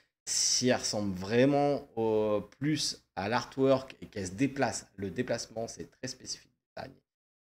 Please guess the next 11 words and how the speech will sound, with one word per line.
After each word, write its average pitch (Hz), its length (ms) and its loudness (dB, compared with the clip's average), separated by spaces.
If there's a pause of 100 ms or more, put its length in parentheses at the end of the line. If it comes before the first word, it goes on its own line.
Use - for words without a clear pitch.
(140)
Euh, 53 800 -10 (220)
je 104 180 -4
déteste 110 440 -2
ça, 110 240 2
donc 90 320 -6
je 90 160 -8
peux, 92 400 -6 (100)
voilà. 110 320 0 (680)
Et, 127 80 -10
et, 147 760 -2
et 175 100 -10